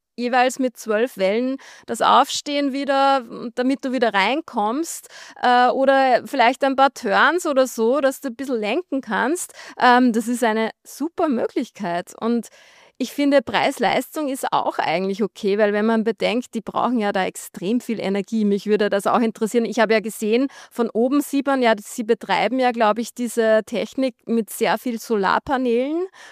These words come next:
also mit sehr viel Solarstrom, Gott sei Dank. Ja. Ähm, aber natürlich braucht das enorm viel Energie und wenn du dir das alles anschaust, die ganze Anlage, ich find's halt extrem gelungen, auch mit diesem Restaurant dabei, mit den Beach Vibes und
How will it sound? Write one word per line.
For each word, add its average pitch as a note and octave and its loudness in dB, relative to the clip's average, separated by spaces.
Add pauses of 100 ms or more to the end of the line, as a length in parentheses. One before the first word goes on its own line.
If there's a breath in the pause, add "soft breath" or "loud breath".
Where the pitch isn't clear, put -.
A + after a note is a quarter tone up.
also A3 -2
mit A#3 0
sehr G#3 0
viel A#3 -4
Solarstrom, G#3+ -2
Gott G3+ -2
sei G#3 -6
Dank. G3 0 (140)
Ja. A3 -2 (460 loud breath)
Ähm, A3+ 4
aber A3 6 (420 loud breath)
natürlich C4+ -2
braucht - -2
das G#3 -8
enorm G3 -2
viel G#3 -6
Energie G#3 -2
und G#3+ 0
wenn G#3 -2
du A3 0
dir G#3+ 0
das G#3+ -2
alles G3+ 0
anschaust, G#3+ -2
die A3 -6
ganze G#3+ -2
Anlage, G#3+ 0
ich G3+ -4
find's A#3+ -2
halt G#3 0
extrem F#3+ -4
gelungen, F#3+ 0
auch G3+ 0
mit A3+ -2
diesem A3+ -4
Restaurant A3+ -2
dabei, F#3+ 2
mit G#3 -4
den C#4 -2
Beach A3 -4
Vibes G3 0
und A3+ 0